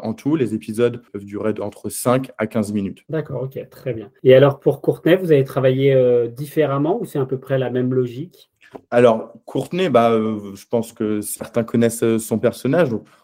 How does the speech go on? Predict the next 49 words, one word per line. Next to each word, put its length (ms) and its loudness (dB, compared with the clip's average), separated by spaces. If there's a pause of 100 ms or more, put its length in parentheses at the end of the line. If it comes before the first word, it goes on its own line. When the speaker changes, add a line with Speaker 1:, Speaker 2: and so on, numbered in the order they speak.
(100)
Speaker 1:
on 80 0
n'a 120 4
pas 180 4
abordé, 500 4
euh, 80 0
dans 140 -6
sa 100 -12
masterclass, 400 -6
on 60 -4
n'aborde 320 -4
pas 220 -2
les 80 0
mêmes 180 -2
thématiques, 420 -6
on 60 -4
n'aborde 400 -4
pas 180 0
les 80 2
mêmes 160 0
sujets. 400 -8 (440)
Le 100 -2
titre 300 -6
de 60 4
la 100 6
masterclass 480 -2
de 80 -4
François, 560 -4 (260)
c'est 320 0 (180)
Atteindre 440 0
ses 240 -2
objectifs. 580 -6 (320)
Le 120 -2
titre 280 -6
de 60 4
la 100 2
masterclass 460 -2
de 140 -4
Courtenay, 360 -4
c'est 200 -2
L'état 280 2
d'esprit 560 -4
ultra. 640 -6
Euh, 360 -4
il 80 -4
y 80 -2
a 260 4
un 140 0
aspect 320 2
mental 680 2